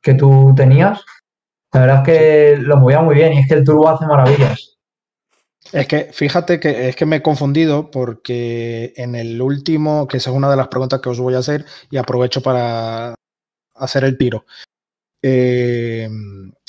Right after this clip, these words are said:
Speaker 2: que en la, una de las últimas pruebas del Nissan X-Trail con ciento sesenta caballos, le he liado en, en la prueba, porque pensaba, o sea, había visto la prueba y había visto todas las especificaciones,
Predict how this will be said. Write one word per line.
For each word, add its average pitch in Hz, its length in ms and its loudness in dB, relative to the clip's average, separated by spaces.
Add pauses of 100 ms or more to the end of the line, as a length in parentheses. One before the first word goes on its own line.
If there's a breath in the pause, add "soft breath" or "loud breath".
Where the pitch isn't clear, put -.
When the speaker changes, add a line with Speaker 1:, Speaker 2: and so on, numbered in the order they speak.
(120)
Speaker 2:
que 131 100 -6
en 123 60 -4
la, 123 140 -6
una 139 220 0
de 143 60 2
las 143 180 -2
últimas 147 340 -2
pruebas 151 360 0
del 127 200 -2
Nissan 139 360 -2
X-Trail 160 720 -6 (880)
con 123 360 -4
ciento 131 260 -4
sesenta 139 340 -4
caballos, 151 640 -4 (400)
le 127 220 -4
he 123 40 -4
liado 139 600 -2
en, 127 260 -8
en 127 100 -10
la 113 140 -8
prueba, 156 460 -6 (640)
porque 113 300 -8
pensaba, 147 840 -2 (140)
o - 40 -18
sea, 107 400 -6 (120)
había 127 280 -4
visto 143 680 -2
la 139 200 -4
prueba 143 480 -2
y 139 40 -2
había 135 200 0
visto 139 260 -4
todas 147 120 -2
las 143 100 -2
especificaciones, 147 720 -6